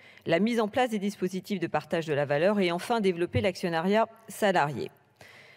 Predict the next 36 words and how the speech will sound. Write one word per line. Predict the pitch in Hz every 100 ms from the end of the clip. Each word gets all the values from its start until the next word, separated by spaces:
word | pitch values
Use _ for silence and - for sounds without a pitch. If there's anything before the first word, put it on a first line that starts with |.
| - _ -
Des | 208
notions | 247 247 - 302
essentielles | 247 - 220 - 311
au | 254
principe | - 233 254 269 190
de | 196
justice | 202 240 285 254
sociale | 214 202 226 233 240
que | 220
vous | 185 190
savez | 202 202
chères | 214 - 240
aux | 214
démocrates | 185 170 - 101 - - - - - -
et | 190
que | 233
plusieurs | 214 330 311 262 226
lois | 180 131 - - _ -
visant | 185 214 233 175
à |
simplifier | 175 226 214 - 214 247 226
et |
renforcer | 196 185 190 - - 247 - - - - - - -
les | 170 202
dispositifs | 175 220 220 196 190 233
de | 175
partage | 202 208 226 214
de | 202
la | 170
valeur | 175 202
dans | 196
les | 160 165
entreprises | 170 170 - 220 233
sont | - 196
venues | 220 247 269
conforter | - 254 - 214 - 196 208